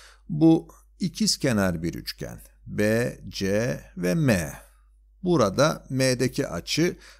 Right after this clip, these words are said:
bulmamız gereken açı ve ölçüsü teta artı doksan derece. Yazalım, teta artı doksan derece.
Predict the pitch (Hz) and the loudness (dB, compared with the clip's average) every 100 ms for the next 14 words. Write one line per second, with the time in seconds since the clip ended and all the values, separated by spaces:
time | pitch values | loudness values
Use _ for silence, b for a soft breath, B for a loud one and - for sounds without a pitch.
0 | B 151 147 147 143 147 113 95 78 82 | B 0 2 2 0 0 0 -2 -4 -2
1 | 175 190 - 113 - 90 92 - 131 117 | 0 0 0 -4 -2 -4 -4 0 0 0
2 | - 80 - 185 - 120 92 85 65 123 | -2 -8 -2 -2 0 -2 -2 -6 -4 0
3 | 95 80 202 190 165 123 - 90 80 73 | 0 0 -2 2 2 2 0 -2 -4 -8
4 | 65 65 - - 151 107 73 62 113 156 | -10 -12 -12 -2 2 2 0 -4 -2 -2
5 | 143 92 80 - 82 110 - 87 76 - | -2 -4 -4 -4 -2 -2 -4 -8 -8 -8
6 | - 147 160 127 113 - - 85 156 123 | -4 -2 0 2 0 0 -4 -2 0 0
7 | 82 71 - | 0 -4 -10